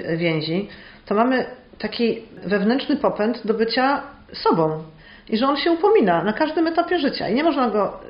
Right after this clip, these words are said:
niczym okłamać. I że jeżeli próbujemy to okłamać właśnie wchodząc w te zależne związki, to prędzej czy później poczujemy się nieszczęśliwi, ponieważ jednak my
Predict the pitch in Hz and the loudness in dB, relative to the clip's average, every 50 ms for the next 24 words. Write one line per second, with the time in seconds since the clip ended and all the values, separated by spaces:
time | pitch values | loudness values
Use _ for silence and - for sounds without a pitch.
0 | - - 208 262 285 285 - 320 349 339 - - 196 165 156 160 170 - - - | -2 0 0 0 0 0 -2 -2 -2 0 2 2 2 2 0 -2 -6 -10 -14 -20
1 | - - - - - 202 190 220 214 214 214 247 277 294 285 - 247 220 226 262 | -20 -20 -14 -8 -6 -2 0 2 2 2 2 2 0 0 0 0 0 2 2 2
2 | 294 294 247 214 - - 165 185 - 233 208 202 185 175 180 185 185 - 196 190 | 4 4 2 2 0 0 -2 0 0 0 0 2 2 0 0 -2 -2 -2 -2 -4
3 | - - 233 208 208 202 202 - 208 196 196 190 190 190 185 185 180 180 175 170 | 0 0 0 0 0 -4 -4 -4 -2 0 0 2 2 0 0 0 -2 -2 -2 -2
4 | 170 156 160 - - - 208 220 226 226 - - - - - - 226 214 - 247 | -2 -2 -4 -6 -6 -4 -4 -4 -4 -6 -10 -18 -20 -16 -10 -10 -8 -2 0 0
5 | 254 240 269 262 - 247 - 214 214 202 220 233 226 226 233 - - 233 220 220 | 2 2 0 0 -2 -2 -2 0 2 2 2 2 2 0 -2 -2 2 2 2 4
6 | 220 226 240 233 - 240 226 240 254 240 - - 302 302 302 - 415 339 214 160 | 2 2 0 0 0 0 0 2 0 0 0 0 -2 -2 0 2 2 4 4 2
7 | 170 165 - - 208 220 220 214 220 220 - - - - - - - - - - | 0 -2 -2 -2 -2 0 0 0 -2 -2 -4 -8 -12 -16 -20 -20 -20 -20 -12 -2
8 | - 214 240 226 220 214 220 208 208 214 208 190 196 240 302 330 | 0 2 2 4 2 2 2 4 4 6 6 6 6 4 2 0